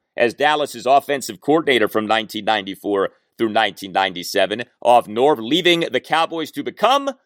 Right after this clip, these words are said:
Washington's head coach. So there are a lot of connections when it comes to the Zampeses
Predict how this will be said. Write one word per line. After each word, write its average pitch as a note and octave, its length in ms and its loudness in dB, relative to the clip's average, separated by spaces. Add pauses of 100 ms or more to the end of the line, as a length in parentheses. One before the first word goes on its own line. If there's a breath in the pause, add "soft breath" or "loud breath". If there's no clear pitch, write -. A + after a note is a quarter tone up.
(320)
Washington's D3 1040 -2 (240)
head A#2+ 260 0
coach. E3+ 340 0
So B2 140 -6
there D3+ 120 2
are E3 40 4
a D#3+ 40 0
lot A3+ 180 2
of - 80 -4
connections F3 680 -4
when A2 120 -10
it A#2+ 80 -16
comes C#3+ 240 -6
to C3+ 100 -8
the C3 220 -2
Zampeses E3 1000 -2